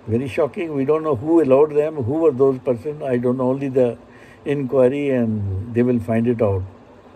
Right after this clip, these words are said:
Because people in Calicut or elsewhere, they are only apprehending that they must be either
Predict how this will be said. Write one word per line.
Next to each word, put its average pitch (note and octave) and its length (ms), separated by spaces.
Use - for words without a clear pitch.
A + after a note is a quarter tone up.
Because C#3 460
people D3+ 340
in C#3+ 180
Calicut C3 520
or C3 120
elsewhere, C#3 400
they A#2+ 140
are B2+ 140
only C3 420
apprehending A#2+ 640
that A2 220
they B2 100
must A#2+ 320
be A#2+ 260
either B2 500